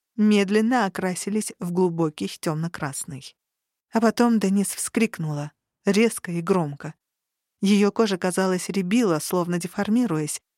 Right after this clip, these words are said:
плавясь, как воск, поднесенный слишком близко к пламени. Еще больше стонов сорвалось с ее губ, звуков почти диких в своей интенсивности. Она согнулась, а ее тело охватила такая ужасная дрожь, будто ее мышцы отрывало от положенного места.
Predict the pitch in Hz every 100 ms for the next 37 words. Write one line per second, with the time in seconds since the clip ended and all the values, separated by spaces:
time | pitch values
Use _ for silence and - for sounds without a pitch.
0 | _ - 277 262 220 214 - - 226 214
1 | 262 240 - - 175 170 - 190 180 180
2 | 220 220 - 185 190 180 - - - 226
3 | 160 143 135 - _ _ _ _ _ _
4 | _ - 208 196 - 247 220 175 175 -
5 | 185 - 208 196 170 - 170 175 185 175
6 | - 165 160 190 240 - _ _ _ 180
7 | 196 254 180 - 185 - - 175 160 220
8 | 226 165 - - 180 175 170 175 190 -
9 | 175 151 151 - 147 - _ _ _ _
10 | - 214 208 - 185 214 240 214 - _
11 | _ _ - 233 247 269 269 254 214 -
12 | 208 226 196 202 - 240 208 175 202 214
13 | - 185 190 202 277 240 - 196 - 220
14 | 214 233 233 294 - - 214 202 220 220
15 | 262 240 214 - 226 233 226 226 247 269
16 | 196 - -